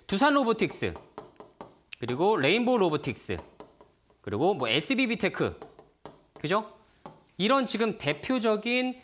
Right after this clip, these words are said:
중대형 로봇주들의 랠리가 심상치 않게 지금 실현이 좀 되고 있습니다. 자, 여러분들도 그 이유를 아시겠지만 뭐죠?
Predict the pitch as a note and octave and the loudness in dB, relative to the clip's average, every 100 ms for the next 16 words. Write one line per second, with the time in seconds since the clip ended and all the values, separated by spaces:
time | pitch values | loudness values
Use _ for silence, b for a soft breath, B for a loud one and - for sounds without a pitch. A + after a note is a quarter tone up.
0 | _ - - E3 G#3+ A3 G#3 G#3+ G#3+ C3 | _ -8 -4 -2 0 0 0 0 0 -2
1 | D#3 A3 A3 G3 F#3 F#3 F3+ A2+ B2+ B2 | 0 -2 -4 -8 -4 -2 0 -2 -2 -2
2 | E3 G#2 - - - C4+ C4 C4+ B3 A#3 | -2 -2 -4 -10 -4 -4 -2 -4 -4 -6
3 | - F#3 C3 - G3+ A#3 A#3+ - - B2+ | -4 -2 -4 -6 -4 -4 -8 -14 -10 -6
4 | C#3+ F#3 - G3+ F#3 E3 B2+ B2+ C#3+ C#3 | -6 -6 -6 -2 -2 -4 -6 -6 -4 -6
5 | - G#2+ F#2 F2 b b b - D#3 A3+ | -6 -8 -6 -8 b b b 0 2 4
6 | C4+ B3 A3+ - G#3 D#3 G#3+ A#3+ B2 D3 | 2 0 -2 -2 -2 0 0 2 2 0
7 | G#3 F3+ E3 F3+ G2+ - B2 D#3 G#3 | -2 -4 -2 -2 -4 -6 -4 -2 -2